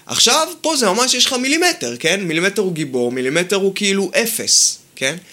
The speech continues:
אבל למה הוא כזה גדול? לא כי הוא הצליח את הזריקה הזאת במשחק ההוא באלף תשע מאות תשעים ושמונה או whatever, אלא בגלל שהוא קונסיסטנט,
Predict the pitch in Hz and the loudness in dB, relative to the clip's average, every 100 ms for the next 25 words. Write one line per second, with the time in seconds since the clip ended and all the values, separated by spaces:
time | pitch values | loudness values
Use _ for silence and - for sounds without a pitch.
0 | - - - - - 135 127 123 110 - | -20 -20 -20 -20 -12 -8 -4 -4 -6 -12
1 | - 151 294 320 233 147 127 127 127 160 | -4 0 0 0 0 0 0 -2 -2 -4
2 | 175 - - 214 359 - 480 392 - 185 | -8 -18 -10 -2 -2 0 2 2 4 2
3 | 175 160 - 143 143 175 156 131 123 156 | 0 -2 0 -2 -2 0 2 2 2 2
4 | 151 143 131 131 - 156 143 135 139 143 | 0 -4 -4 0 0 0 -2 0 2 2
5 | 127 127 143 - 143 139 127 - 143 123 | 0 0 0 0 -2 -2 -2 0 0 0
6 | 120 135 131 127 117 120 123 120 101 98 | 0 0 -2 -2 -2 -4 -4 -4 -4 -10
7 | - - - - - 131 139 190 247 - | -14 -18 -16 -14 -8 -4 0 0 2 0
8 | 220 - - 131 - - - 190 208 | -4 -8 -10 -4 0 0 2 0 0